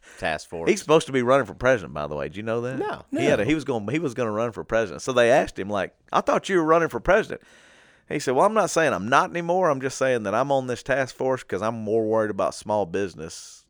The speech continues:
Speaker 1: and business than I am my personal thing. So we'll get into that later." And they said, "Well, are you or aren't you?"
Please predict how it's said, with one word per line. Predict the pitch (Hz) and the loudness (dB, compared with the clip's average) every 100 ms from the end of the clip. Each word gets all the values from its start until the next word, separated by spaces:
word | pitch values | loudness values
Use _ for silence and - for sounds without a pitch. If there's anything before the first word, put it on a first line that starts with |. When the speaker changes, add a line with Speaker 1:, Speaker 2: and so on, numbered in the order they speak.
| - | -8
Speaker 1:
and | 90 85 | -8 -4
business | 82 110 82 80 - | -2 -2 -2 -12 -10
than | 87 | -6
I | 85 87 | -6 -6
am | 87 78 - | -8 -10 -12
my | 82 80 | -6 -6
personal | - 87 - - | -2 -4 -4 -12
thing. | 65 65 69 | -12 -12 -10
So | - | -6
we'll | 87 127 135 | 0 0 2
get | 123 | -2
into | 117 107 | -2 0
that | 98 | 0
later." | 85 98 | 2 0
And | 87 | 0
they | 92 | -4
said, | 123 | 0
"Well, | 107 | 2
are | 87 131 170 | 6 6 6
you | 156 | 4
or | |
aren't | 101 143 151 | 4 2 0
you?" | - | -10